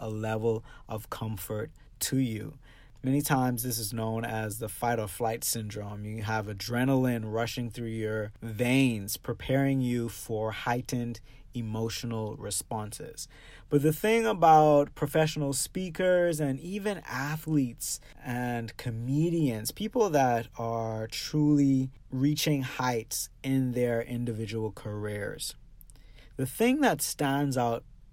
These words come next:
about them than a lot of other people, at least one of the main things, is that they don't let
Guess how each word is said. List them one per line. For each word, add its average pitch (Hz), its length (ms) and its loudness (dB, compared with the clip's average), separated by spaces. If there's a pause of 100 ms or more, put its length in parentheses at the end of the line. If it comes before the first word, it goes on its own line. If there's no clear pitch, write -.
(260)
about 107 460 -6
them 104 420 -8 (240)
than 113 380 -4 (100)
a 117 60 -6
lot 127 380 4
of 143 140 2
other 120 200 -4
people, 113 420 -10
at 120 120 -6
least 156 300 0
one 143 160 0
of 135 100 0
the 123 80 0
main 107 360 -4
things, 104 560 -10 (420)
is 135 220 0
that 131 340 6 (200)
they 147 300 4
don't 170 340 0
let 131 520 2